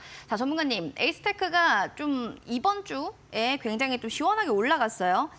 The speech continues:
자, 얼마나 더 보면 괜찮을지를, 음, 이야기해 주시면 좋을 것 같아요. 얼마나 더 갈 수 있을까요?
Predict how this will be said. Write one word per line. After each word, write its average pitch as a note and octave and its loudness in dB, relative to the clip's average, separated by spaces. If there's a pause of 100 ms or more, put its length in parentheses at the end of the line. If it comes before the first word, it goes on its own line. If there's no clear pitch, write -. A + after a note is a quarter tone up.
자, F#3 2
얼마나 D4 2
더 F#4+ -2
보면 C4+ -2
괜찮을지를, A#3 -2 (380)
음, G3 -2
이야기해 A3 2
주시면 G3+ -8
좋을 F3+ -10
것 G3 -2
같아요. E3 -4
얼마나 C#4 -2
더 F#3 -8
갈 E3+ -8
수 - -12
있을까요? - -10